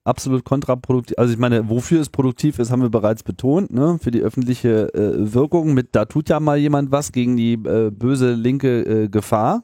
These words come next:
so. Wobei ich halt so ein bisschen bezweifle, ob das nun wirklich am Ende auch so hilfreich ist, diese Botschaft, weil erstens,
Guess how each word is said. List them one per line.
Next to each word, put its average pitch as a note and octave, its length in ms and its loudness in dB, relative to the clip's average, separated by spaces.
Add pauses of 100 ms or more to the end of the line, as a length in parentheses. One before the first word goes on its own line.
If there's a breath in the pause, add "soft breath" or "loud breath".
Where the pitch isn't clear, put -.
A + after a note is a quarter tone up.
so. G3 320 0 (540 loud breath)
Wobei A#2 220 2
ich B2 100 0
halt A#2+ 180 0
so B2 80 -2
ein B2 60 -4
bisschen C3 240 0
bezweifle, C#3+ 760 0
ob - 160 -2
das A#2 260 0
nun A2 200 0
wirklich A#2+ 580 0
am F#2+ 140 -4
Ende A#2+ 420 2
auch G#2+ 400 -2
so G#2 360 0
hilfreich C3+ 560 -2
ist, C#3+ 240 0
diese C#3+ 180 0
Botschaft, C#3+ 560 0
weil G#2+ 160 2
erstens, B2 480 0